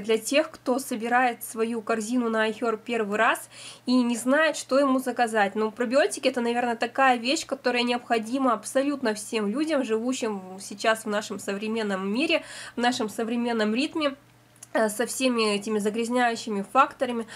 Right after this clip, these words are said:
особенно если вы живете, э, в промышленном городе, где много различных выхлопов, особенно если у вас ослаблено и у ваших детей ослаблена иммунная система, вы подвержены различным простудным заболеваниям, вирусным инфекциям,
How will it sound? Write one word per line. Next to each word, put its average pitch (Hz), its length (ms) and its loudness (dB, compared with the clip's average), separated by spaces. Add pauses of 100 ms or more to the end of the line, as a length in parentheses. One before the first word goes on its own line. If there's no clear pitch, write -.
(120)
особенно 226 460 0
если 220 300 0
вы 208 160 -2
живете, 214 600 -2 (380)
э, 208 160 2
в 202 80 -6
промышленном 254 800 2
городе, 214 400 2
где 208 180 -2
много 226 300 0
различных 233 560 -4
выхлопов, 214 520 -4
особенно 254 420 2
если 247 260 -2
у 240 40 0
вас 247 200 2
ослаблено 226 800 0 (340)
и 226 60 -2
у 233 40 -2
ваших 247 280 2
детей 226 340 -2
ослаблена 226 540 2
иммунная 247 320 0
система, 240 580 -2
вы 214 140 -2
подвержены 220 600 -2
различным 208 460 -4
простудным 214 640 -2
заболеваниям, 214 840 0
вирусным 220 500 -4
инфекциям, 214 640 0